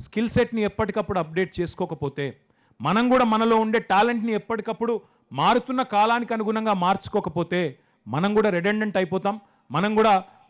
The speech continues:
మార్కెట్కి పరిశ్రమకి అవసరం లేకుండా పోతాం. కాబట్టి నా విజ్ఞప్తి ఏమంటే మీ అందరితో, కలెక్టర్ గారితో ప్రత్యేకంగా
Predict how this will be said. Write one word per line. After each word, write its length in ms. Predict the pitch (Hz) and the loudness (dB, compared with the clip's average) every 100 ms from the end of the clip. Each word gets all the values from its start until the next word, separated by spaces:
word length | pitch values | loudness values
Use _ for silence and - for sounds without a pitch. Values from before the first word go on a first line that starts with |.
| 123 | -2
మార్కెట్కి 540 | 160 214 214 220 - 220 180 | 2 2 2 0 0 -4 0
పరిశ్రమకి 560 | 185 190 202 190 202 185 165 - _ - | 0 0 -4 -4 -4 -4 -6 -16 _ -2
అవసరం 280 | 165 233 226 175 | -2 0 0 0
లేకుండా 300 | 190 220 165 | 0 0 -2
పోతాం. 220 | 110 - - _ _ _ | -4 -8 -20 _ _ _
కాబట్టి 300 | 139 175 220 208 | 2 4 4 2
నా 40 | 190 | 2
విజ్ఞప్తి 340 | 165 202 - 180 | 2 -2 -2 -2
ఏమంటే 220 | 170 180 | -2 -2
మీ 80 | 160 151 | -2 0
అందరితో, 300 | 170 170 190 | 0 0 0
కలెక్టర్ 300 | 170 175 196 185 | 0 0 0 0
గారితో 220 | 165 160 | 0 -2
ప్రత్యేకంగా 480 | 147 - 147 139 143 | -4 -2 0 0 0